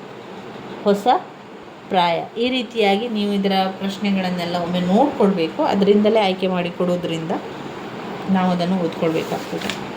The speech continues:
ಇನ್ನು ಬರುವಂಥದ್ದು "ನೀ ಹಿಂಗ ನೋಡಬೇಡ ನನ್ನ", ದ ರಾ ಬೇಂದ್ರೆ ಅವರು ಬರೆದಿರುವಂಥದ್ದು. ಅದು ನಾವು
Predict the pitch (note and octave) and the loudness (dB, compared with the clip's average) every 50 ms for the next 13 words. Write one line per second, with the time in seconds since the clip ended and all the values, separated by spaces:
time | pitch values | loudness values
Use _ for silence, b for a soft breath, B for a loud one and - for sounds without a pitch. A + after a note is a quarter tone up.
0 | - - - - - - - - - B B B B B B B B B B B | -10 -10 -10 -10 -10 -10 -10 -10 -10 B B B B B B B B B B B
1 | - B3 C4+ C#4+ D4+ C4+ C#4 C4 B3 A#3+ A3 G#3 G3+ A#3 C#4 C4+ A3 G#3+ G#3+ G#3 | -2 2 6 6 6 6 6 6 4 4 4 2 2 2 2 4 4 4 4 4
2 | G#3 B3 C#4+ D4+ C#4 C#4+ C4+ C4 B3+ A#3+ A3+ G#3+ G#3 G3+ G3+ G3 G3 G3+ G3 F#3+ | 4 4 4 4 4 4 4 4 2 2 2 2 0 2 2 2 2 4 4 4
3 | F#3+ F#3+ F#3 F3+ F3+ F3 F3 F3 F3 E3+ D#3+ - G3+ G3+ - - - - - - | 2 2 0 -2 -2 -2 -2 -2 -4 -4 -6 -8 -8 -12 -12 -14 -16 -16 -16 -16
4 | - - - - - - - - F3+ F3 F3+ F3+ F#3 F#3 F3+ F3+ F3 F3 F3 F3 | -16 -16 -16 -16 -16 -14 -12 -6 -2 2 2 4 4 4 2 2 0 -2 -2 -2
5 | F3 F3 F3 E3+ E3+ E3+ E3+ F3 E3+ E3+ E3+ E3 E3+ F3 E3+ F3 E3+ E3+ E3+ E3+ | -2 -2 -2 -4 -4 -4 -4 -4 -2 -2 -4 -4 -4 -4 -4 -4 -4 -4 -4 -4
6 | - F3 E3 G3+ D#4 B B B B B B B - F#3+ F#3 G#3 D#4+ G#4 G4+ G4+ | -4 -4 -4 -4 -4 B B B B B B B -4 0 4 4 4 4 4 0
7 | - - - - G#3 G3+ G3+ G3 G3+ G3+ G3+ G#3 G#3 G#3 G#3 G#3 | -6 -8 -4 0 2 4 4 4 4 4 4 4 2 2 0 -4